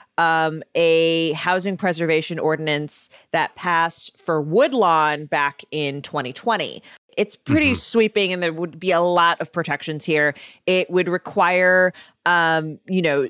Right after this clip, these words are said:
Speaker 1: a certain percentage of new developments in the area, uh, to be reserved for households that earn less than thirty percent of the city, city's median income. It would require affordable housing developments on city-owned vacant lots.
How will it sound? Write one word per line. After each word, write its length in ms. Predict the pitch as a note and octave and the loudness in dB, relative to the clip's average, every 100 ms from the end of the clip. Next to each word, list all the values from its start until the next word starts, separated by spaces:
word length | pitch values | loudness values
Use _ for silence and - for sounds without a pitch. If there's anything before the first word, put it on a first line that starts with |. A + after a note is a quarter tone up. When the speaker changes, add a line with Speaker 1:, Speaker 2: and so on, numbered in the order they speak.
| - | 0
Speaker 1:
a 120 | F3 | 0
certain 280 | E3+ - - | 0 -2 -2
percentage 500 | - G#3 F#3+ F3+ F3+ | -2 -2 0 0 0
of 160 | D#3+ C#3+ | -2 -2
new 320 | E3+ F#3 G#3 | 0 2 2
developments 800 | F#3+ F3 E3 D#3+ E3 D#3 D3+ - | 2 2 2 2 -2 -4 -4 -4
in 200 | F3 D#3+ | -2 0
the 140 | D#3 - | 0 2
area, 580 | D#3+ D#3 D#3+ D#3 D3+ B2 - - | 2 4 4 2 0 -4 -12 -2
uh, 220 | D#3 D3+ | 0 0
to 180 | - E3+ | -2 -6
be 340 | C3+ E3+ E3 | -2 0 0
reserved 460 | D#3 D#3+ C#3+ D#3 D3+ | 0 0 0 0 0
for 140 | E3 | -4
households 600 | D#3 D3+ D3 E3+ D#3+ D#3 | -2 -4 -2 -2 -2 -2
that 220 | D#3 D3+ - | -2 -2 -2
earn 400 | D3+ D3+ D3+ C#3+ - - | 0 0 -2 -6 -16 -4
less 240 | E3 D#3+ | -2 -2
than 160 | - D#3+ | -2 -2
thirty 240 | F3 E3+ | 0 0
percent 540 | D#3+ F3 - F3+ F#3+ G3+ | 0 -6 -2 0 0 -2
of 100 | C#3+ | -4
the 80 | D#3 | -4
city, 320 | - D#3 D3+ | -2 -4 -4
city's 460 | - - E3 D#3+ D3 | -4 0 2 0 -2
median 280 | D#3 D3+ D3 | -2 -2 -2
income. 520 | G#3+ A#3+ A#3+ A#3 G#3+ | -2 -2 0 0 2
It 80 | E3 | 0
would 120 | D3 | 0
require 600 | D#3 - F#3+ D#3+ E3 E3 D#3 - | -4 -2 0 2 2 0 -2 -8
affordable 400 | E3 F3+ D#3+ D#3 | -4 0 0 0
housing 400 | F3 F#3+ F#3+ F#3 | 0 0 0 -4
developments 560 | E3+ E3+ D3+ E3 D#3+ F3+ | 0 0 0 -2 -4 -2
on 140 | D#3 | -2
city-owned 600 | D3 F#3+ E3+ D3 D#3 D#3 | -2 0 2 2 0 0
vacant 380 | D3 D3 C#3+ - | 0 -2 -2 -2
lots. 500 | G3+ A3+ A3+ - | 2 4 2 -4